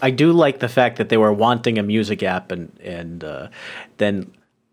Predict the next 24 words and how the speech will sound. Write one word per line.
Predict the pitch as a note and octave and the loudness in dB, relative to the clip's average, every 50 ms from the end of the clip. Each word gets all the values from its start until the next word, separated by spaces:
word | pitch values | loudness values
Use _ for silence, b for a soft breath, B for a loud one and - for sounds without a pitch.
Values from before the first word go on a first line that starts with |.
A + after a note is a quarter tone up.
| _ - | _ -12
it | - - - | -12 -12 -10
may | C#3 C#3 E3+ F#3+ | -6 0 4 4
have | F#3+ D3+ | 4 6
been | B2+ C3+ C3+ C3 A#2+ A#2 - | 4 4 4 4 2 0 2
early | C#3 D3 D#3 D3+ D3 C3+ | 4 4 6 6 4 4
the | A#2+ A#2+ | 4 4
next | A#2+ C3 - - - | 2 2 2 2 2
episode | A#2+ - - A2 - - A2+ A2 A2 G2+ | 2 2 0 -4 -4 -2 0 0 0 0
or | G#2+ F#2+ F#2+ F#2 | 0 -2 -2 -2
later | G2+ G#2 A2+ A2 G#2+ A2 | 0 2 2 4 4 2
in | G#2+ G2+ | 2 0
the | F#2+ - | -4 -4
same | - A2+ A2 G#2+ | -4 -2 -2 -2
one | G2 G2 G#2 G2 F#2+ F#2+ F#2 | -2 -2 -2 -4 -4 -6 -8
where | G2 G2 | -8 -8
they | F#2+ F#2 | -8 -8
started | F#2 - - G2 E2+ E2 - | -8 -10 -10 -10 -10 -6 -4
talking | F#2 F2+ F#2 - - G2 | -4 -4 -4 -6 -10 -12
about, | F#2 F2+ - E2 D#2+ - - | -12 -10 -8 -8 -6 -2 0
"We | D3 | 0
should | E3+ - - B2+ G#2 F#2 - B B B B B B B | 0 4 2 2 2 2 -4 B B B B B B B
stop | - - - - - - - | -4 0 2 2 2 2 0
saying | - - G#3+ G#3 F#3+ C#3+ | 0 2 2 2 2 2
should." | B2 - - - E3+ D3 A2+ F#2+ G2 F2+ | 2 2 4 4 4 4 4 2 -2 -6